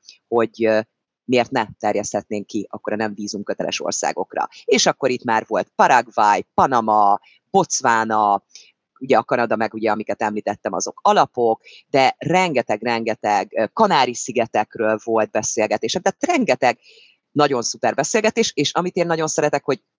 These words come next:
óriási pozitív dolog ebbe az egészbe, hogy a világ minden pontjáról tudtam így tulajdonképpen kapcsolatokat kialakítani. És ez nekem nagyon jó volt, hogy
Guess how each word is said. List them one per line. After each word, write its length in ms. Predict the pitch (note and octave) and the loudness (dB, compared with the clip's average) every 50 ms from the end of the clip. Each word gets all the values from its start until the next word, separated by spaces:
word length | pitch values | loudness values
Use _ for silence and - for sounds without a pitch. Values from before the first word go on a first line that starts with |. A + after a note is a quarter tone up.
| _ - - | _ -4 -2
óriási 840 | D3+ D3 C#3 C#3 C3+ B2+ A#2+ A#2 A2 A2+ - - - A#2+ A2+ A#2+ _ _ _ _ _ _ | 0 2 2 2 4 4 4 2 2 2 -2 -6 -4 -2 -4 -4 _ _ _ _ _ _
pozitív 420 | - C3 B2+ C3+ B2 - A#2+ A#2 G#2 | -2 -2 0 0 -2 -4 -4 -4 -2
dolog 260 | B2+ A2+ A2+ A2 A2+ | 0 0 0 2 0
ebbe 200 | A2+ A2 - A2 | -2 -2 0 0
az 140 | G#2 - C3+ | 0 0 -2
egészbe, 520 | A#2+ C#3+ E3 E3+ D#3+ - F3 F3 F3+ E3 _ _ _ _ | -2 0 -2 -2 0 2 2 2 2 2 _ _ _ _
hogy 140 | - - C3+ | -4 0 0
a 100 | C3+ - - | 0 0 0
világ 360 | C#3 A3 A#3 F#3+ C3+ A#2 A#2+ B2 | -2 0 2 4 2 2 0 -4
minden 380 | C3 C3 A#2+ A2 A2+ A2 G#2+ - | -8 -8 -4 -2 -2 -4 -4 -4
pontjáról 540 | A#2+ A#2 A2+ - - A#2 A2 G#2+ G#2+ A2 | -4 -6 -4 -2 -2 -2 -2 0 -2 -4
tudtam 360 | - - - _ - - G#2+ A2+ | -6 -8 -20 _ -6 -6 -4 -4
így 140 | A2+ A2 | -4 -8
tulajdonképpen 800 | _ - B2 A#2 A2 G#2+ G#2+ G#2+ - A#2+ - - - A2+ G#2+ - - | _ -6 -4 -4 -2 -2 -4 -6 -4 -6 -6 -2 -4 -4 -4 -6 -4
kapcsolatokat 800 | - C3 A2+ - - - A#2 G#2+ G2 - - - - F2 - _ | -2 -2 -2 -2 -4 -4 -2 -2 -2 -2 -4 -6 -6 -6 -6 _
kialakítani. 680 | - G#2 F#2+ E2 D#2 G2 - G2 - - D2+ D2 D2+ | -4 -2 -2 -2 -2 -4 -8 -10 -6 -6 -6 -4 -4
És 220 | D2+ - A2+ A#2+ - | -6 -6 -6 -2 -2
ez 100 | C#3 C3 | -4 -2
nekem 260 | D#3+ D#3 - E3 F3 | -4 -2 -2 -2 -2
nagyon 320 | F3 F3 D3 B2+ G#2+ A2 | 0 -2 0 0 0 -2
jó 200 | G#2+ G#2 G#2 G#2 | 0 0 -2 -2
volt, 240 | G2 A2 F#2+ G#2 - | 0 0 -2 -2 0
hogy 220 | - A2 G#2 - | -2 -4 -4 -4